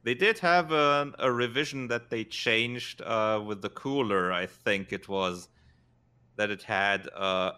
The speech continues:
less m-, I think it was a s-, slightly smaller or more lightweight cooler,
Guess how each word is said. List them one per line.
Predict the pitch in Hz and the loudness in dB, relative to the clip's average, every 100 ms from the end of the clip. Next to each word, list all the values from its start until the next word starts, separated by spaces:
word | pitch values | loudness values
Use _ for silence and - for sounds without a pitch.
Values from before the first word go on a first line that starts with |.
| _ | _
less | 92 92 98 104 - 92 | -18 -8 -4 -4 -6 -12
m-, | 90 90 - _ _ _ _ _ | -12 -12 -14 _ _ _ _ _
I | - | -8
think | - 165 | -6 -6
it | - | -4
was | 143 110 | -2 -2
a | 107 101 101 101 98 98 95 _ _ _ _ _ _ | -2 0 0 0 -2 -4 -10 _ _ _ _ _ _
s-, | - - - - - | -10 -10 -12 -16 -16
slightly | - 110 151 185 151 | -4 0 0 -2 -8
smaller | 135 - 104 101 156 190 180 | -8 -8 -2 -2 0 -2 -4
or | - 127 | -4 -4
more | 113 107 | -2 -2
lightweight | 104 98 95 - 87 104 160 - | -2 -2 -4 -10 -4 -4 -4 -8
cooler, | - 170 196 208 220 | -4 -2 -2 -4 -8